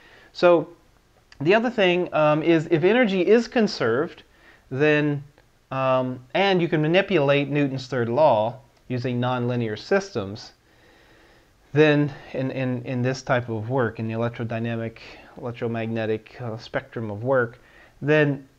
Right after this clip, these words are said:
uh, when we talk about back E M F, and we talk about conservation of energy, and from my understanding, Maxwell equations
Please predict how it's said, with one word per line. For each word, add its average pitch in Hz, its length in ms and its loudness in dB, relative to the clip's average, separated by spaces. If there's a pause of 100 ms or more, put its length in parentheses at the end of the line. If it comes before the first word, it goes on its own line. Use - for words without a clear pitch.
(180)
uh, 139 320 0
when 156 320 0
we 175 100 4
talk 233 300 4
about 151 340 2
back 165 380 0
E 120 100 -4
M 101 140 -8
F, 101 200 -8 (600)
and 127 100 -10
we 131 80 -4
talk 180 280 0
about 143 320 0
conservation 143 800 -2
of 107 180 -8
energy, 120 640 -4 (460)
and 135 460 0 (800)
from 185 240 -4
my 262 160 2
understanding, 208 640 0
Maxwell 170 520 0
equations 156 880 -2